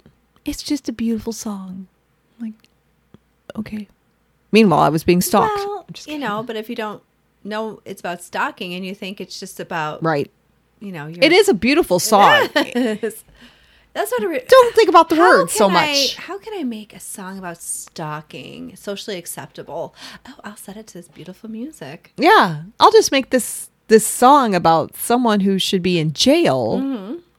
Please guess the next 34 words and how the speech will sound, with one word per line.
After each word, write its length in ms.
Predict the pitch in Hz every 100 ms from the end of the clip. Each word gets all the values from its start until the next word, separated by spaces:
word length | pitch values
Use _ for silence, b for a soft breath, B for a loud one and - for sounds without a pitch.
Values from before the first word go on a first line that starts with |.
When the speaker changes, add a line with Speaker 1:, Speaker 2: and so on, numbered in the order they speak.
| _
Speaker 1:
Palpable. 800 | - 381 - 208 - 113 - 233 -
Speaker 2:
Mm-hmm. 120 | 240
Speaker 1:
Palpable. 440 | 247 233 - 185 190 _ -
Palpable. 580 | 147 165 196 208 214 214 _ -
Pap- 200 | 147 - -
Speaker 2:
I 60 |
think 180 | 233 339
you 80 | 302
said 120 | 247
it 40 | 214
right 160 | 208
the 80 | 185
first 180 | 208 214
time. 60 | -
Speaker 1:
Whatever. 280 | 180 151 175
Speaker 2:
Now 20 |
you're 200 | 185 175
Speaker 1:
To 240 | - 285
Speaker 2:
tongue-tying 260 | 285 277 233
Speaker 1:
the 60 | 240
Speaker 2:
yourself. 340 | 226 226 -
Speaker 1:
American 640 | 196 208 214 208 208 196
pu-, 120 | - 180
and 140 | 175
the 40 | 160
worldwide 420 | 151 - - -
public. 680 | - - - - - - - -
Speaker 2:
Yeah. 180 | 175 -
Speaker 1:
So 140 | -
we'll 240 | 156 165 170
just 240 | 123 -
make 180 | 85 -
it 140 | -
pretty. 600 | - - 73 62 - 80